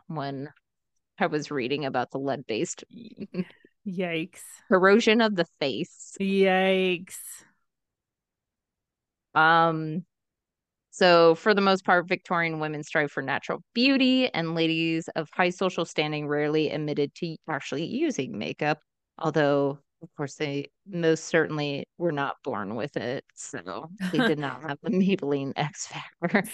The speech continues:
Speaker 2: So, it sounds to me like, so were, was it high society had the, well, of course, they always have the option,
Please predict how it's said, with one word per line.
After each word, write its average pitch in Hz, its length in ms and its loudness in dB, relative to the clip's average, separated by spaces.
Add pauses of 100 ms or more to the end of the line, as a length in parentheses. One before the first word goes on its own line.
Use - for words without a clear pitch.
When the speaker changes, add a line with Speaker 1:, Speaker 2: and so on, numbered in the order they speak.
(140)
Speaker 2:
So, 320 480 6
it 254 220 2
sounds 302 420 -2
to 294 100 -6
me 254 200 0
like, 214 500 0 (800)
so 247 260 2
were, 220 300 2
was 214 220 -2
it 202 100 0
high 233 220 0
society 202 880 -2
had 180 260 -6
the, 185 560 -2 (160)
well, 190 100 -2
of 170 100 -8
course, 185 220 -2
they 165 140 0
always 175 320 0
have 160 200 -4
the 160 100 -2
option, 165 500 -4